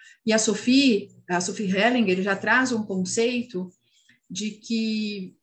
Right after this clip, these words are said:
de vidas passadas, que antes Bert dizia, né? Porque por ele ter sido uma, sido católico e ter sido seminarista, tinha-se ali um, né, uma ideia, um conceito diferente, né? Que são religiões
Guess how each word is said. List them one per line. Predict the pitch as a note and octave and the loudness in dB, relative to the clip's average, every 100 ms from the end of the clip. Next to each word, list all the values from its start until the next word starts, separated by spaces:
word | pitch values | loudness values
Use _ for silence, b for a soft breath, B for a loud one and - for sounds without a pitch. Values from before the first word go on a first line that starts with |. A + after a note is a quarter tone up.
| _ _ _ | _ _ _
de | F#3 A3 | -6 -2
vidas | A3+ G#3+ G#3+ | 0 -2 -4
passadas, | F#3 - A3 A3 G#3 G#3+ G#3+ - | -4 2 2 2 0 -6 -10 -10
que | G3+ | -8
antes | G3+ G3+ | -8 -6
Bert | F#3 F#3+ G3 F#3+ | -4 -4 -4 -8
dizia, | F#3 F#3 F#3 E3+ | -6 -4 -2 -2
né? | F#3+ G#3+ | -2 -2
Porque | G3 - F3+ - - | -4 -6 -6 -6 -6
por | A#3 | -2
ele | A3 A3 | -2 -4
ter | G#3 | -6
sido | A3 G3 G3 | -6 -4 -4
uma, | F#3+ C3 | -4 -8
sido | - F#3+ - G3+ | -12 -14 -12 -8
católico | F#3+ F#3 G#3+ G#3+ A3+ G#3+ F#3+ - | -2 -2 2 4 6 4 2 -2
e | F#3 | -2
ter | F#3+ | -4
sido | G3+ F#3+ | -4 -6
seminarista, | - F#3 F#3+ G3 A3+ B3 C4 C4+ B B B B | -4 -2 -2 0 0 0 -4 -6 B B B B
tinha-se | - C4+ C4+ B3 B3 | -2 4 6 6 2
ali | G#3+ G#3+ G#3+ | 0 0 0
um, | G#3 G3 - _ _ - | -2 -8 -12 _ _ -10
né, | F#3+ F#3+ | -4 -2
uma | F3+ F#3+ | -2 -2
ideia, | F#3 F#3+ G3 F#3 E3 C#3 - _ _ B3+ G#3+ | 2 2 4 2 -2 -6 -12 _ _ -14 -10
um | G3+ | -6
conceito | B3 B3 C#4 D4+ B3 | -4 0 0 -2 -4
diferente, | - G3 D#3+ B2+ - F3 | -4 -4 -4 -8 -6 -4
né? | G#3 F#3+ | -2 -4
Que | F#3 | -8
são | - G3+ F#3 - - | -12 -12 -12 -14 -2
religiões | F#3+ F#3+ G3 F#3+ | 0 0 0 -2